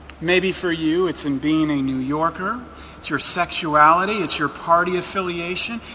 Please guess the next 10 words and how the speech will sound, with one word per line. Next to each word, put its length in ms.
It's 180
your 100
political 640
ideas. 500
It's 160
the 120
crowds 580
you 80
run 380
with. 420